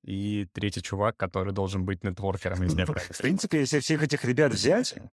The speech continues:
Speaker 2: если всех этих ребят взять, то можно и меня выбрать. <laughs> А, а, а, а самое правильное, может быть, взять Маска и ему доверить выбор двух других.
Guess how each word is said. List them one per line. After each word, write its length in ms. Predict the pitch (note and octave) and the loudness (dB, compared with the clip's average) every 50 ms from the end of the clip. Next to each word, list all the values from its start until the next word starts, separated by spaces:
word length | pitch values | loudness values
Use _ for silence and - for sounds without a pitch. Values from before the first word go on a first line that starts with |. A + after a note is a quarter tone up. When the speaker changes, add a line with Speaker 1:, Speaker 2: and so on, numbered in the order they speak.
| _ _ _ - | _ _ _ -6
Speaker 2:
если 180 | A2+ G2+ - A2+ | -6 -6 -4 -4
всех 240 | - - C3+ B2 | -2 -2 -2 0
этих 240 | - A2 - A#2 - - | -2 -2 -4 -2 0 0
ребят 280 | A#2 G#2+ A#2+ B2 A#2 | 2 4 4 2 2
взять, 260 | G#2+ G#2+ C3+ B2 A2 | 4 4 4 2 2
то 100 | - A#2 | 2 0
можно 280 | A2 A#2 D3+ E3 D#3+ D#3+ | 0 2 2 2 2 2
и 60 | D3 | 2
меня 280 | C#3+ C#3+ D#3 E3 E3 C#3+ | 2 2 4 4 4 4
выбрать. 420 | A#2+ B2 B2 B2+ B2+ B2 B2+ - - | 4 2 0 0 0 -2 -4 -2 0
<laughs> 3750 | - D3+ B2+ D3+ D3 B2 - - - - - - - G3+ E3+ D3 C#3+ D#3+ D3 - - B2 - E3 D3+ C3 - - D3 - _ - D#3+ D#3+ - - - - D#3 B2+ B2 - F3+ B2 - - - B2+ - - - - C3+ - - - - - - - - E3+ D3+ - _ - D3+ B2 - - - B2 A#2+ _ - - - - - _ | 0 -2 0 -2 -10 -10 -8 -8 -10 -10 -10 -12 -10 -8 -6 -6 -4 -4 -4 -4 -4 -2 -2 -2 -2 -2 -2 -6 -10 -10 _ -6 -4 -4 -4 -4 -2 -2 -2 -2 -2 -2 -4 -4 -4 -4 -6 -6 -6 -4 -6 -6 -6 -6 -8 -12 -12 -12 -10 -4 -2 -2 -2 -2 _ -8 -8 -8 -8 -8 -8 -8 -8 _ -12 -20 -20 -20 -16 _
А, 400 | - - B2 B2 A#2+ A#2+ A#2 G#2 - - - - - | -2 0 0 2 2 0 0 -2 -4 -8 -8 -4 0
а, 260 | - C3 - - B2 | 0 0 2 4 2
а, 260 | C3 C#3+ - C3 C3 | 2 4 2 2 2
а 40 | C3+ | 2
самое 260 | - - C#3 C#3 C3+ | 2 2 2 2 2
правильное, 460 | B2+ B2+ C#3+ F3 G3+ G3+ D#3+ B2+ B2 | 2 2 2 4 4 4 4 2 2
может 260 | A#2 A#2 B2+ A#2+ B2 A2 | 2 2 2 2 0 0
быть, 140 | A#2+ G#2+ | -2 -2
взять 320 | G#2+ G2+ A#2+ C#3 C3 - - | 0 2 2 2 2 2 2
Маска 400 | B2 C#3+ G3 A3 - - - A#2 | 4 4 4 4 2 2 0 0
и 160 | A2 - C#3+ | 2 2 2
ему 280 | C#3+ C#3+ C#3+ C#3 D3 D3 | 2 2 2 2 2 4
доверить 460 | C#3 C3+ B2+ C#3 D#3+ D3+ D3 B2+ - | 4 4 4 4 2 2 2 0 0
выбор 300 | A#2+ B2+ C#3+ B2+ C3+ B2+ | 0 0 2 2 0 0
двух 300 | C3 C3 B2 B2+ C3+ B2+ | 0 -2 -2 -2 -2 -2
других. 500 | B2 C3+ C3+ C3+ A#2+ B2 C#3 C3 - - | 0 0 0 0 0 0 -2 -2 -2 -4